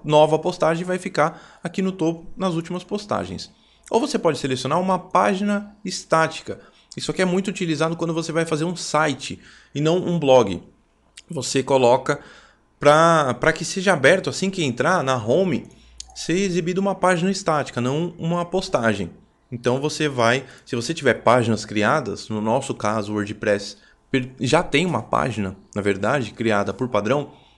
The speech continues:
ele tem aqui página inicial, página de exemplo, página de posts, página de exemplo. Aqui nós podemos configurar isso. No meu caso eu vou deixar seus posts recentes porque eu quero um formato de blog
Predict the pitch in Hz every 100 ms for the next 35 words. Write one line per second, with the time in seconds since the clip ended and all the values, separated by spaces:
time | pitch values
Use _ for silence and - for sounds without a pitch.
0 | _ 127 147 170 175 - - 123 147 139
1 | 156 156 156 - 135 92 - _ _ _
2 | _ _ _ _ 113 113 117 110 127 123
3 | 104 - - _ _ _ _ _ _ _
4 | _ - - - 110 110 120 160 170 165
5 | 180 - - - _ _ _ 151 131 127
6 | 131 151 113 95 - - _ - - 107
7 | 107 113 110 117 123 117 120 135 143 -
8 | - _ _ _ _ _ 113 123 127 117
9 | 117 123 131 123 123 120 - - _ -
10 | 156 151 - 127 123 127 120 135 - 139
11 | - - - - 170 170 156 143 131 139
12 | 131 123 123 131